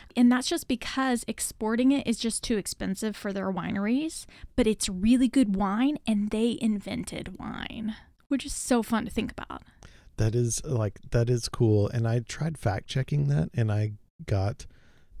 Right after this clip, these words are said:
Speaker 2: diff-, I got differing results.
Speaker 1: Mm.
Speaker 2: So I'm not a hundred percent sure on that, but we were told that.
Speaker 1: Okay.
Speaker 2: Um,
Speaker 1: We were. I do remember
Speaker 2: yes,
Speaker 1: that.
Speaker 2: we were told that, but you see different things different places.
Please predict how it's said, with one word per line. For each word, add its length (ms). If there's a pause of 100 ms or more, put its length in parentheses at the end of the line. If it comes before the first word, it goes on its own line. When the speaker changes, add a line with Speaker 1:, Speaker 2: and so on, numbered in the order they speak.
(180)
Speaker 2:
diff-, 320
I 100
got 240
differing 440
results. 640
Speaker 1:
Mm. 520
Speaker 2:
So 280
I'm 180
not 260
a 40
hundred 360
percent 360
sure 280
on 140
that, 220
but 100
we 140
were 260
told 360
that. 420 (200)
Speaker 1:
Okay. 500 (260)
Speaker 2:
Um, 500 (100)
Speaker 1:
We 140
were. 300
I 100
do 200
remember 260
Speaker 2:
yes, 240
Speaker 1:
that. 100
Speaker 2:
we 100
were 220
told 360
that, 400 (460)
but 320
you 120
see 240
different 320
things 220
different 280
places. 500